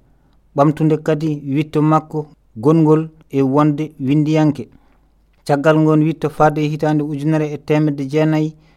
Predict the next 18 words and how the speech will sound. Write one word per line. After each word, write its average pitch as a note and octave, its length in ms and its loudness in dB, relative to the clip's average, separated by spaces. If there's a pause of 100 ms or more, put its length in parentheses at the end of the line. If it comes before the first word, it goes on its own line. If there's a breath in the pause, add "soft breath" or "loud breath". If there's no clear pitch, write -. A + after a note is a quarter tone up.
(160 soft breath)
e A#2 60 -12
capanɗe D#3 440 -2
jeegom D3+ 360 0
e C#3 60 0
jeetati, D3 520 -2 (560)
Hampate D3+ 500 2
Ba D3+ 380 0 (560)
yuɓɓini D3+ 540 0
witto D#3 240 -4
heso. C#3+ 280 -4 (1000)
Eɓɓo D3 280 -2
ngo D#3 460 4
jaɓirango D#3 680 0 (340)
caggal C#3+ 440 0
ga D3 340 0 (400)
wondemo D3+ 480 2
windiyanke D3+ 640 0
Afrique. D#3 380 -4